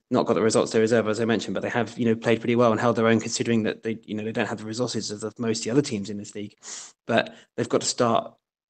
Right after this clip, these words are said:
finding a way to get points and, and that match their performances. And you're right, Saint Etienne was a classic example last week. Karl Toko Ekambi, I think, had at least one or two very clear opportunities,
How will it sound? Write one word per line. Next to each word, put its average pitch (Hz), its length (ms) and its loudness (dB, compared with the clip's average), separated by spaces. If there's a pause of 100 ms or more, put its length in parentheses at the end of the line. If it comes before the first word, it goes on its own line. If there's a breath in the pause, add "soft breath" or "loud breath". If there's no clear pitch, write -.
finding 127 380 6
a 113 40 6
way 110 220 2
to - 160 -2
get - 240 2
points - 540 0 (200)
and, 107 280 -4
and 107 340 -4 (240)
that 92 120 -2
match 117 340 2
their 110 120 0
performances. 113 640 -2
And 113 80 -2
you're 117 120 4
right, 139 280 6
Saint 147 220 0
Etienne 113 160 -2
was 104 80 -4
a 110 60 -6
classic - 420 -2
example 104 400 -4
last 104 160 -6
week. 98 220 -4 (240 loud breath)
Karl 151 160 4
Toko 135 260 6
Ekambi, 117 380 4
I 101 60 0
think, 107 200 2
had 110 180 -4
at - 120 -2 (200)
least 180 360 4
one 156 180 8
or 139 80 8
two 123 300 6
very 127 320 8
clear 123 240 4
opportunities, 113 680 -2